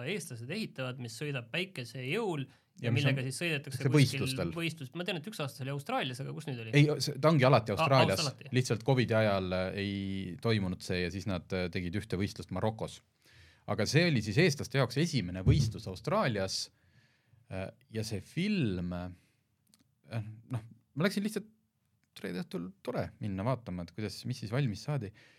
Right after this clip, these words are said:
Speaker 2: Ja selles mõttes ma olin positiivselt üllatunud, et see film oli, äh, professionaalselt tehtud.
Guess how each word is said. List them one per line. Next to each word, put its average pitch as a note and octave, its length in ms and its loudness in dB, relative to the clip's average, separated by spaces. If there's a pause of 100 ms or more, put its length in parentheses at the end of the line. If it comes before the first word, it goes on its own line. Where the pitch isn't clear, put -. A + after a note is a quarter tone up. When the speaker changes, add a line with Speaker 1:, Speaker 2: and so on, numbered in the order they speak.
(320)
Speaker 2:
Ja G2+ 100 -4
selles E3+ 400 0
mõttes F#2 280 -8
ma C3 120 0
olin C3+ 140 -2 (100)
positiivselt A2 640 0
üllatunud, A#2+ 500 -2 (760)
et F#2+ 240 -6
see - 160 -8
film D#3 340 0
oli, F2+ 160 -6 (380)
äh, F#2+ 240 -4
professionaalselt - 680 -2
tehtud. D3+ 340 -2